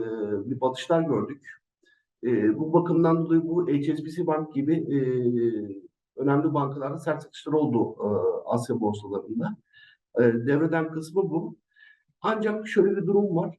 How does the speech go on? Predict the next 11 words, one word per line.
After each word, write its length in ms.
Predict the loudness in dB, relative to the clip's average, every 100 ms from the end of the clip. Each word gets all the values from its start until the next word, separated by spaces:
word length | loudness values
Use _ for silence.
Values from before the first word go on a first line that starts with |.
| -2
E, 420 | 0 0 -4 -4
gene 280 | 2 4 4
tekrardan 680 | 2 0 0 2 0 0 -4 -8
bu 220 | -4 2
bankacılık, 560 | 2 2 0 0 -2 -14 _ -6
e, 420 | -2 -2 0 -2
krizinden 560 | 0 0 2 2 2 0
dolayı, 440 | 0 -2 -2 -6 _ _ _ _ _ _ -4
e, 60 | -2 0 -2 -6 -10 -12 -14 -8
Fed'in 580 | 2 2 4 0 -2 -2
durabileceği, 840 | 2 2 2 0 0 0 -2 -4